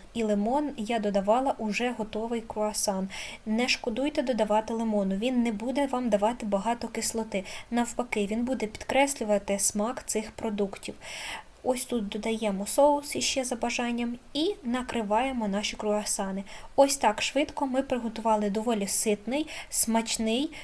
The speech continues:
сніданок. Ось такі у нас круасанчики вийшли дуже апетитні. Я вам однозначно рекомендую спробувати їх приготувати,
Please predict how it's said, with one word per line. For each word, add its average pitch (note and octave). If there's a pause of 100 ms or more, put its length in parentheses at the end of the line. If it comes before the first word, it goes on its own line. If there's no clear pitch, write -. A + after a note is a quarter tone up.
сніданок. A#3+ (120)
Ось C#4+
такі A3
у A#3
нас G#3+
круасанчики A3
вийшли G#3+
дуже A3
апетитні. A#3+ (920)
Я C4
вам A#3
однозначно A3
рекомендую A#3
спробувати G3
їх G#3
приготувати, B3